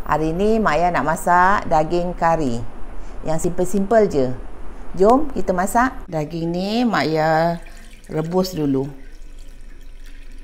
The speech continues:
sampai dia empuk. Kita bukakan api. Kita rebus. Okey, bahan-bahannya daging yang Mak Yah dah rebus tadi,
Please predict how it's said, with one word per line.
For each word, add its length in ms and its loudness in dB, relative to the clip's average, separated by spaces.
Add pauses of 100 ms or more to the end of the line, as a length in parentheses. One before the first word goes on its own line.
(1400)
sampai 400 -2
dia 160 0
empuk. 320 -6 (720)
Kita 800 -8
bukakan 640 -6
api. 720 -6 (1300)
Kita 320 -4
rebus. 320 0 (1120)
Okey, 240 2
bahan-bahannya 960 6
daging 720 6
yang 160 4
Mak 160 2
Yah 160 6
dah 480 8
rebus 400 2
tadi, 560 2